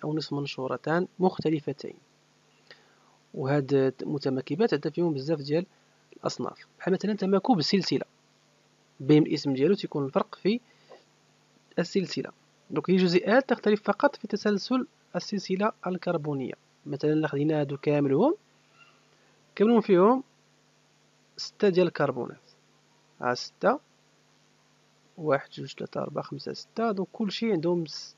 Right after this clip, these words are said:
سي سيس اش كاطورز كاملين، سي ستة اش أربعتاش. ولكن الفرق كاين بيناتهم، إلا كتلاحظوا، هناك سلاسل مختلفة الأشكال ومختلفة الأسماء. دونك، الفرق كاين بيناتهم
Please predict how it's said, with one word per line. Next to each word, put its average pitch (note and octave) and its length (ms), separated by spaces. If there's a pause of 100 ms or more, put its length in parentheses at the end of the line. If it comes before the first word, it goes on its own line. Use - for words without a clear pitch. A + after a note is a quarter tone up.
(100)
سي - 280
سيس G#3+ 380 (100)
اش G3+ 400
كاطورز - 560 (320)
كاملين، C#3+ 340
سي - 160
ستة - 260
اش - 440
أربعتاش. - 500 (880)
ولكن G3+ 260
الفرق A3+ 240
كاين G#3+ 200
بيناتهم، F#3+ 460 (320)
إلا F3 60
كتلاحظوا، F#3+ 420
هناك A3 220
سلاسل A3+ 480
مختلفة D#4 520
الأشكال F3+ 400 (760)
ومختلفة A#3 600
الأسماء. D#3+ 540 (1040)
دونك، G3 160
الفرق G#3 280
كاين G3+ 220
بيناتهم E3 480